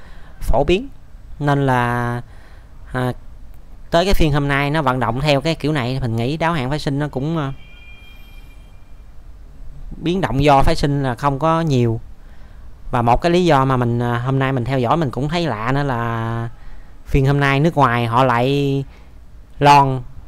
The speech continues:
lon gồng hợp đồng phái sinh. Anh chị em thấy những cái đằng, à, những cái lần mà đáo hạn trước đây á,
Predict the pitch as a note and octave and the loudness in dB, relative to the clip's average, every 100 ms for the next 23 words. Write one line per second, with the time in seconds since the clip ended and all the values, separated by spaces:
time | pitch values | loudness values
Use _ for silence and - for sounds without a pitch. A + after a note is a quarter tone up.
0 | - - D3 C#3+ C#3+ C3 A#2+ A#2 B2 A#2+ | -8 4 8 8 6 2 2 0 0 2
1 | A#2 D#3+ D3+ C3 - - - - - - | 2 2 2 0 -4 -14 -18 -20 -20 -20
2 | - - - - - C#3+ D3 C#3 D3+ F3 | -18 -16 -16 -12 -4 -2 0 0 2 2
3 | B2+ E3 F3 D3+ A#2+ A#2+ A#2+ A#2 A#2 A#2 | 2 0 0 0 2 0 0 0 0 0
4 | A#2 B2+ F3+ D#3 A#2+ A#2+ A#2+ A#2 A#2 C#3 | 0 0 2 2 2 2 2 2 2 2
5 | F3 G#2+ C3 E3 E3 C#3 | 0 -2 -4 -2 0 0